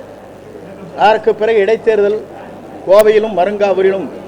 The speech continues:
மாபெரும் வெற்றி ஈட்டி தந்த தலைவராக ஆயிரத்தி தொள்ளாயிரத்தி எழுபத்தேழில், எழுபத்தைந்திலே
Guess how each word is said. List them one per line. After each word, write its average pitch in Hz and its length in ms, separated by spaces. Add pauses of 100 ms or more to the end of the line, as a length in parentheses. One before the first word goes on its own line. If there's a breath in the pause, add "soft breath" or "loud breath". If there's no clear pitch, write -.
(960)
மாபெரும் 202 380
வெற்றி 190 240
ஈட்டி 185 280
தந்த 160 260
தலைவராக 180 680 (1800)
ஆயிரத்தி 220 460
தொள்ளாயிரத்தி 202 640
எழுபத்தேழில், 190 520 (1600)
எழுபத்தைந்திலே 214 800